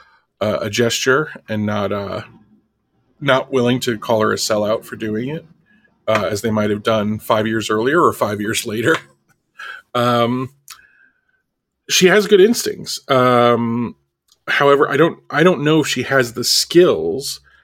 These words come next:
Um, I can just say that, um, you know, I saw her during the Trump years. I remember a, um, a big dinner for the American Enterprise Institute where she was the keynote speaker.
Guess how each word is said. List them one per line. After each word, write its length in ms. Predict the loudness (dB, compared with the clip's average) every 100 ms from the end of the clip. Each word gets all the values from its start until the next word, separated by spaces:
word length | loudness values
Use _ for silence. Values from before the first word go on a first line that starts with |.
| _ _ -6
Um, 840 | -2 -2 -2 -2 -4 -6 -8 -12 -16 -20 -8
I 120 | -8
can 200 | -8 -8
just 240 | -6 -4
say 300 | 0 2 2
that, 260 | -2 -4 -4
um, 480 | -6 -8 -12 -14 -16 _ _ _ _ _ _ _ _ _ _ _
you 80 | -2
know, 80 | 0
I 100 | 0
saw 260 | 2 2
her 540 | 4 6 6 6 2 -4 -14 -20 -20 _ _ _ _ _ _ _ _ _ _ _ 0
during 320 | 2 4 4
the 140 | 2
Trump 360 | 2 -2 -2 -2
years. 580 | 0 2 2 0 -6 -8
I 180 | -8 -2
remember 760 | 0 0 0 4 4 4 2 -2
a, 300 | -4 -4 -4
um, 340 | -6 -8 -14 -18 _ -14 _ _ _ _ -20
a 40 |
big 340 | 0 2 2
dinner 500 | 0 2 4 4 2
for 380 | -2 -6 -2 0
the 140 | 0 0
American 280 | 0 -2
Enterprise 460 | -6 -6 -4 -2 -2
Institute 640 | -6 -10 -10 -8 -6 -8 _
where 240 | -2 0 2
she 300 | -2 -4 0
was 300 | 0 0 -4
the 60 |
keynote 460 | -12 -6 -4 -4 -4
speaker. 600 | -8 -8 -6 -2 -2 -4